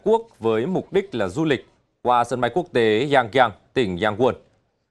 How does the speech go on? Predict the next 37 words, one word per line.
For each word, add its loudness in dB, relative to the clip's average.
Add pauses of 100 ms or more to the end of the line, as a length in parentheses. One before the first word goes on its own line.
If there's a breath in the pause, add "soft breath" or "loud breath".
(380)
À, 6
do 4
đó 8
thì -2
những 0
hãng 2
bay 2
và 2
các -2
công 0
ty -2
du 2
lịch 0
có 2
liên 0
quan 2
phải 0
tạm 4
dừng -2
đưa 0
khách -2
du 0
lịch -2
đến 0
đảo 2
Yangyang 0
của -2
tỉnh -4
Yangon 0 (360 soft breath)
đến -2
hết -2
ngày 0
ba 0
mươi -2
mốt -6
tháng -6
mười. 0